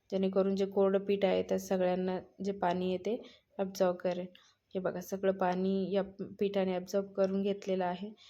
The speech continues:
त्यानंतर हे दोन मिनटं व्यवस्थित असं मिक्स करून घ्यायचं आहे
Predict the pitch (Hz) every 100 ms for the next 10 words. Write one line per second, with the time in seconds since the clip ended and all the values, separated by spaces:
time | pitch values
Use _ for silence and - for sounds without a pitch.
0 | _ - 196 190 196 214 196 214 220 214
1 | 208 202 214 202 190 190 190 - 202 208
2 | 214 202 202 - - 190 185 190 180 180
3 | 151 175